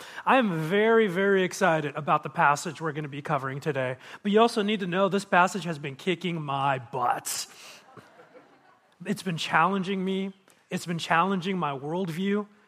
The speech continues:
It's been challenging the size of Jesus in my eyes. But what I love about these difficult passages is that it just prepares us to be a brighter light in our culture.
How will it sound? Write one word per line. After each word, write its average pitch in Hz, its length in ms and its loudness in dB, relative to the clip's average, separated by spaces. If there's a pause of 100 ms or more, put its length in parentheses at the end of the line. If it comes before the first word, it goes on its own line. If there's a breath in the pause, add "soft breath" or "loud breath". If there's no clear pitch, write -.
(120)
It's 180 160 -8
been 170 100 -4
challenging 185 600 2
the 165 80 -6
size 160 320 2
of 147 80 -8
Jesus 165 440 -4
in 175 120 -2
my 160 160 2
eyes. 170 440 0 (420 soft breath)
But 185 60 -2
what 214 160 6
I 214 80 6
love 208 300 4
about 190 300 0
these 175 180 -4
difficult 180 460 -4
passages 156 480 2
is 143 80 -8
that 160 120 -2
it 165 80 -4
just 165 240 -8
prepares 175 540 -2
us 156 100 -8
to - 80 -10
be 160 240 -4 (260 loud breath)
a 190 80 0
brighter 165 560 0
light 151 400 -2
in 156 140 -6
our 135 380 -4
culture. 127 540 -12